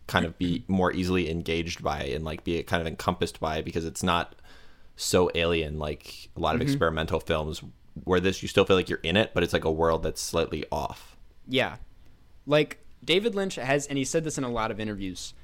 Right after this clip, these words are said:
Speaker 2: is that it's, he, his whole thing is putting the light with, like, darkness, like, putting them together. And that's why his movies work so well, is because they're not just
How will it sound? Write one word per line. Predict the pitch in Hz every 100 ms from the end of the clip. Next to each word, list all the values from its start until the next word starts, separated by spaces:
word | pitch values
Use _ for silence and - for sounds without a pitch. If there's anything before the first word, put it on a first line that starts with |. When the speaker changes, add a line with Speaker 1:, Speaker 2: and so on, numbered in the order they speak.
| - -
Speaker 2:
is | 113
that | 117 110 -
it's, | - 90 - -
he, | - 151 -
his | 151 160
whole | 185 196
thing | 180 160
is | 131 117 - - -
putting | 143 131 120
the | 110
light | 107 110 110 - 127
with, | 113 - - - - 113
like, | 90 -
darkness, | 107 113 151 147 - 113
like, | 98 -
putting | 120 113
them | 107
together. | 101 107 117 139 156 - - - -
And | 143 143 139
that's | - 170 - -
why | 147 151 147
his | 143 120 -
movies | 143 127 120 98
work | 117 123 -
so | 117
well, | 107 110 143 202 -
is | 131
because | - 135 170
they're | 147 131
not | 143 160
just | 123 -